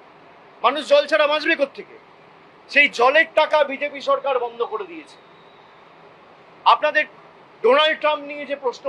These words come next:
রয়েছে, আমি আপনাদের বলি যে এই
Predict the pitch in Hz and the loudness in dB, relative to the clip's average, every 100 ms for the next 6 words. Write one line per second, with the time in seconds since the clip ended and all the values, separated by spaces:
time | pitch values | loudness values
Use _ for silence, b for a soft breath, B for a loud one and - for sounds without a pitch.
0 | 262 214 165 262 - - - - - - | -2 -2 -6 -16 -18 -20 -20 -20 -20 -20
1 | - - - - - 247 294 285 294 294 | -20 -20 -20 -14 -6 -2 -2 0 -2 -2
2 | 262 262 302 262 285 285 262 - - - | -4 -2 -2 0 2 4 2 -4 -20 -20
3 | - - - - 285 | -20 -20 -12 2 2